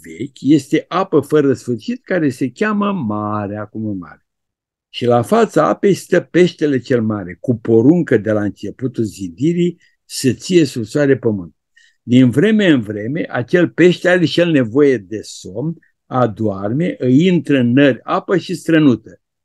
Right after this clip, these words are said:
Și atunci se deșteaptă și bate odată din coadă, pe urmă bate și a doua oară. Așa s-a cutremurat zidirea lumii de două ori și a-, extraordinar. Asta cu peștele. În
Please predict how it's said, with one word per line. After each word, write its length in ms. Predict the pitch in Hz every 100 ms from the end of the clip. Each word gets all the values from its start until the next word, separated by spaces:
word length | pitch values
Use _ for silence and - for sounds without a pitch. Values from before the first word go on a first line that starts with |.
| _
Și 180 | - 185
atunci 420 | 151 - 220 240
se 180 | - 143
deșteaptă 680 | 113 123 - - 226 _ 160
și 180 | -
bate 320 | 131 175 170 143
odată 380 | 117 135 135
din 240 | 110 110 107
coadă, 360 | - 208 185
pe 140 | 165 120
urmă 340 | 156 175 160
bate 340 | 117 143 147 120
și 100 | 120
a 60 |
doua 200 | 110 110
oară. 320 | 98 95 90 _ _ _
Așa 340 | - 139 180
s-a 200 | 160 143
cutremurat 600 | 117 113 113 117 156 160
zidirea 480 | 117 117 113 143 117
lumii 300 | 107 147 156
de 140 | 135 127
două 300 | 120 135 127
ori 140 | 123
și 100 | -
a-, 160 | 95 - _
extraordinar. 560 | 135 - 117 107 92 _ _ _ -
Asta 260 | - 117
cu 120 | 117
peștele. 440 | - 104 87 - _ _ _ _ _ _ _ _ _ _
În 360 | _ 170 208 127